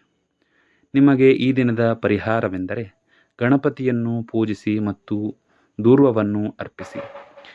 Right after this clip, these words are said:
ಈ ದಿನದ ನಿಮ್ಮ ಅದೃಷ್ಟದ ಸಂಖ್ಯೆ ಎಂದರೆ ಐದು ಮತ್ತು ಈ ದಿನದ ನಿಮ್ಮ ಅದೃಷ್ಟದ ಬಣ್ಣ ಹಸಿರು. ಇನ್ನು ನಾಲ್ಕನೆಯದಾಗಿ ಕರ್ಕಾಟಕ ರಾಶಿ.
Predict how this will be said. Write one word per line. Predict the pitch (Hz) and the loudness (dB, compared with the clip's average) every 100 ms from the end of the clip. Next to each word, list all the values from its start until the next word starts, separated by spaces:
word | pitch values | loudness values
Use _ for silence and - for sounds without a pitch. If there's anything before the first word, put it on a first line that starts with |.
| - - | -12 2
ಈ | 135 | 4
ದಿನದ | 135 131 117 120 117 - | 4 2 2 2 2 0
ನಿಮ್ಮ | 110 110 110 - | -2 0 -2 -2
ಅದೃಷ್ಟದ | 98 104 123 117 113 | -6 -2 -4 -2 -8
ಸಂಖ್ಯೆ | 98 101 98 - 101 | -6 -4 -4 -4 -4
ಎಂದರೆ | 95 104 120 101 - - | -2 -2 -2 -4 -10 -8
ಐದು | 107 101 90 - _ _ _ _ - | -4 -4 -4 -14 _ _ _ _ -4
ಮತ್ತು | 131 - 127 127 | -4 0 2 2
ಈ | 120 123 | 2 0
ದಿನದ | 131 123 113 117 113 | 2 2 2 2 2
ನಿಮ್ಮ | 113 107 110 110 | 0 -2 -4 -4
ಅದೃಷ್ಟದ | - 101 107 - 101 | -8 -10 -10 -8 -6
ಬಣ್ಣ | 92 90 98 113 - _ _ | -6 -6 -6 -6 -8 _ _
ಹಸಿರು. | - 107 - 92 - _ _ _ _ _ _ _ - | -8 -8 -6 -8 -8 _ _ _ _ _ _ _ 0
ಇನ್ನು | 131 135 131 123 | 4 6 4 2
ನಾಲ್ಕನೆಯದಾಗಿ | 107 101 107 - 135 131 101 92 104 123 98 _ _ | 0 -2 -2 -2 0 0 -4 -6 -4 -6 -6 _ _
ಕರ್ಕಾಟಕ | - 110 - 123 120 - | -6 -4 -2 -4 -4 -6
ರಾಶಿ. | 95 95 - - | -6 -6 -10 -20